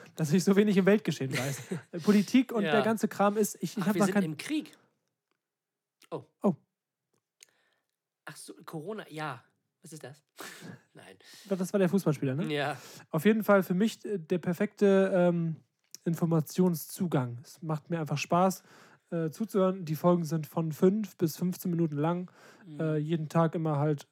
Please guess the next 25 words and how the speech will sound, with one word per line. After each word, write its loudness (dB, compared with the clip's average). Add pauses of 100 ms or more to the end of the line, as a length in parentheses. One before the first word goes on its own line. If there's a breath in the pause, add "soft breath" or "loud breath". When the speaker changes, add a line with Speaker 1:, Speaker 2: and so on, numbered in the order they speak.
(220)
Speaker 1:
was -2
halt -2
so -4
abgeht. -4 (140)
Speaker 2:
Mhm. -10
Speaker 1:
Und -10
dann -2
bleibt 0
man 0
auf 2
dem -4
neuesten 2
Stand. 2
Ist -6
gut -2
gemacht. 0 (220)
Speaker 2:
Super. -12
Speaker 1:
Bringt -2
Spaß. 0
Auf -6
jeden -2
Fall 2
gab's -4
eine -4
Folge, 0